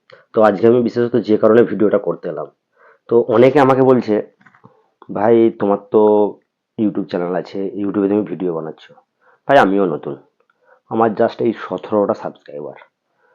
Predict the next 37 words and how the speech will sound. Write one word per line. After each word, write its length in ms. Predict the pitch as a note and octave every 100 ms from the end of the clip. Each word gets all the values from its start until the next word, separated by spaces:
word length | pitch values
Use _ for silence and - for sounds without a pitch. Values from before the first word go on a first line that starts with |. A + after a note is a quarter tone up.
| _ -
তা 80 | C#3+
আমিও 240 | C#3+ D#3+
জানি 180 | C3+ A2
না 80 | G#2+
কীভাবে 320 | - F2+ F2+
করতে 260 | E2 - -
হয়। 100 | _ _ _ _ _ _
Gmail 320 | F2+ F2+ G2+
আইডি 280 | A2 A2+ A2
দিয়ে 320 | G#2+ A#2+ B2
log 180 | A2 F2+
in 160 | G2+ A2
করেছি, 400 | B2+ C#3+ D#3 F#2+
YouTube 240 | F2+ F#2+
আইডি 200 | D#2+ D#2
খুলে 220 | D#2 -
গেছে, 280 | C#2 C#2 F2 E2 _ _
সেখানে 200 | A#2+ C3+
ভিডিও 300 | G2 E2 D#2
করছি। 300 | C#2+ C2+ _ _ _ _ _ _ _ _ -
তো 200 | G#2 A2
আমার 180 | A2+
এর 140 | A#2+ A#2
থেকে 180 | - C3
বেশি 200 | G#2 G2
কিছু 160 | G#2 G2+
জানা 200 | F#2+ F#2+
নাই। 260 | F#2+ G#2+
যদি 260 | F#2+ G2 C#3
তোমাদের 520 | C#3+ C3+ A2 A2+ A2 G#2+ -
জানা 240 | F2+ F#2 G2+
থাকে, 260 | F#2 G2
তা 120 | A2
আমাকে 200 | G2+ G2
সহযোগিতা 420 | G2+ F#2 F#2 G2+ F#2
করতে 240 | D#2+ -
পারো। 200 | F2+ B2